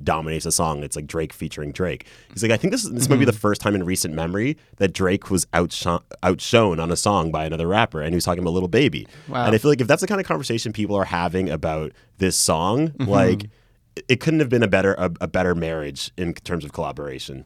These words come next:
Speaker 2: Yeah, for sure. I, I, d-, I th-, actually, I remember Earl Sweatshirt called him out.
Speaker 1: Yes, he did. This is when Drake, uh, was playing, this is, like, at the early, early stages of Kodak Black, uh, kind of emerging. Drake ha-, posted a video on Instagram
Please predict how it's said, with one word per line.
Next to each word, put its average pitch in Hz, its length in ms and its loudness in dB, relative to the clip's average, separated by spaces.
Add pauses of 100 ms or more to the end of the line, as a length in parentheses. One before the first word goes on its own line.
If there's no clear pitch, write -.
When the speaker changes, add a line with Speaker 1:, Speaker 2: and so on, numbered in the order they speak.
(120)
Speaker 2:
Yeah, 120 320 2
for 139 160 -8
sure. 127 340 -2
I, 165 220 4
I, 170 80 4
d-, 156 180 -2
I 160 120 6
th-, 165 160 -2
actually, 180 340 4
I 151 80 4
remember 143 600 4
Earl 127 260 0
Sweatshirt - 540 -4
called 135 260 0
him 143 160 -6
out. 160 260 0
Speaker 1:
Yes, 98 200 -12
he 95 100 -10
did. 95 220 -2
This 85 120 -4
is 95 80 -4
when 92 300 0
Drake, 98 520 -2
uh, 85 360 0 (180)
was 95 160 -4
playing, 92 420 -4
this 101 120 -4
is, 123 100 -4
like, 123 160 2
at 101 100 -4
the 110 220 -4
early, 127 380 2
early 107 260 2
stages 90 380 -4
of 87 80 -6
Kodak 85 420 -4
Black, 78 440 -6 (340)
uh, 82 380 -2
kind 90 140 -2
of 80 60 -4
emerging. 85 680 0 (360)
Drake 104 360 0
ha-, - 160 -10 (180)
posted 98 300 0
a 101 40 0
video 95 220 4
on 90 60 2
Instagram 82 580 -2